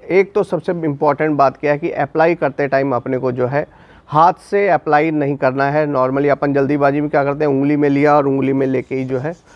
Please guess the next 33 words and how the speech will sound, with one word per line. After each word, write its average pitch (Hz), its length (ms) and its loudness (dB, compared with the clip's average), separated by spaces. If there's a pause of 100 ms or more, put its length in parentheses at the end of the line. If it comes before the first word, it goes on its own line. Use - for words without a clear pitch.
(260)
लगा 139 460 4
देते 113 280 -6
हैं। 123 60 -8 (240)
उंगली 190 280 4
में 226 140 2
लेके 190 240 0
अप्लाई 165 340 2
करने 160 260 0
से 170 120 -6
क्या 160 160 -2
है 143 60 0
दोस्तों 139 520 -2
कि 190 340 -6 (640)
जैसा 143 600 0 (460)
जो 139 120 0
एंटी 147 280 2
फंगल 139 360 -2
होता 127 300 -6
है - 120 -12 (380)
उसमें 202 240 2
कई 165 240 2
बार 165 240 4
जो 151 180 -2
है 160 400 -4 (720)
टच 190 200 2
वाले 196 480 2 (260)
प्लस 202 220 2
सिस्टेमिक 190 720 -2
भी 170 80 0
होते 123 240 -4
हैं। 113 60 -12
सिस्टेमिक 151 480 -2
मतलब 139 380 -4